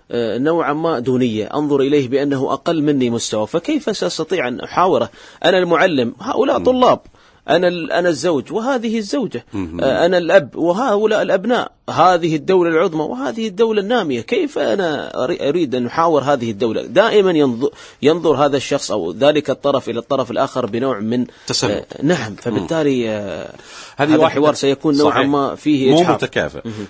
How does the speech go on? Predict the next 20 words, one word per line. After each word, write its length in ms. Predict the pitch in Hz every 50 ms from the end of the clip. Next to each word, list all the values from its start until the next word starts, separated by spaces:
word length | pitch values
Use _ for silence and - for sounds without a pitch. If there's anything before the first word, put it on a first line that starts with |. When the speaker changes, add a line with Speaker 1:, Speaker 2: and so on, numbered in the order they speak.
| - _ 120
Speaker 2:
من 200 | 123 135 139 135
معوقات 720 | 135 131 117 135 127 123 131 127 - 151 160 170 - 143
الحوار 440 | 127 - 135 135 139 147 147 143
النظرة 320 | 131 117 120 113 107 98 92
الاستبدادية 760 | 87 82 - - - 80 67 69 76 71 65 71 69 71 80
الاستعلائية، 840 | 92 101 - - - 101 85 87 90 85 - - 82 71 67 69 69
ولا 220 | 87 98 110 110
يمكن 300 | 113 127 127 123 - 104
أن 100 | 101 98
يستمر 460 | 95 - - - 101 104 110 104 95
الحوار 380 | 90 - - 95 92 104 107 101
مع 140 | 98 87 82
نظرة 260 | 98 95 85 90 82
استعلائية، 720 | 78 - - - - 71 78 78 76 - 78 73 69 67
أن 260 | 65 - - 87 87 -
تحتقرني 800 | - - - - 95 - - 101 95 95 95 90 90 87 90 87
وأن 220 | 69 60 65 73
لا 140 | 80 87 87
تعتبرني 680 | - - 80 - - 98 90 92 92 87 87 87 85 76
شيئا 540 | - - 101 104 101 - 98 101 98 95